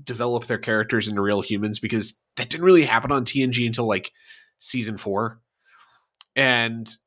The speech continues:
so by the time they kinda got out of the gate, they were already halfway through their run, right? And so a lot of the pleasure that has come from the season, we're gonna talk a lot about it in a second when we talk about Ro, is just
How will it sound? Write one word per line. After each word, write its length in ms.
so 280
by 180
the 100
time 320
they 140
kinda 240
got 160
out 120
of 60
the 60
gate, 380
they 80
were 100
already 200
halfway 340
through 160
their 140
run, 280
right? 340
And 140
so 380
a 80
lot 240
of 80
the 120
pleasure 460
that 160
has 100
come 280
from 140
the 60
season, 320
we're 120
gonna 120
talk 300
a 40
lot 180
about 200
it 40
in 80
a 40
second 260
when 80
we 80
talk 160
about 220
Ro, 300
is 140
just 280